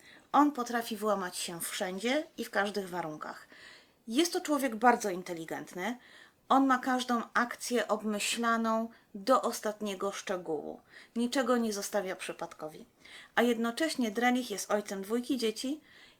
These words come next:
i byłym mężem swojej byłej żony, z którą utrzymuje w miarę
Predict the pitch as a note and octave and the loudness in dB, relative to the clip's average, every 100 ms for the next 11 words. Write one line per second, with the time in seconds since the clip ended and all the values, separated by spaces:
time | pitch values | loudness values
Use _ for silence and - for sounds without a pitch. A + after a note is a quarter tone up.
0 | - D4 G#3+ C4+ C#4 C4 A#3+ - A3+ A3 | 0 0 2 4 6 6 4 2 2 4
1 | A3 G#3+ G3+ G3 G#3 _ _ _ _ _ | 2 0 -2 -4 -6 _ _ _ _ _
2 | _ _ - - G#3+ G3+ F#3+ - _ E3+ | _ _ -12 2 4 4 0 -4 _ -2
3 | E3+ A3+ F3+ G3 G#3 D#3 C3 - _ _ | 6 8 6 4 2 0 -4 -16 _ _
4 | - - - - - F4 E4 C4+ - C#4 | -20 -20 -20 -12 -4 2 6 6 4 -2
5 | - C4+ B3+ B3+ B3 A#3+ B3+ - - _ | 0 2 4 4 4 4 0 -4 -20 _
6 | _ _ - B3 C#4 C#4+ C#4 C4 B3+ | _ _ -6 4 8 10 8 6 4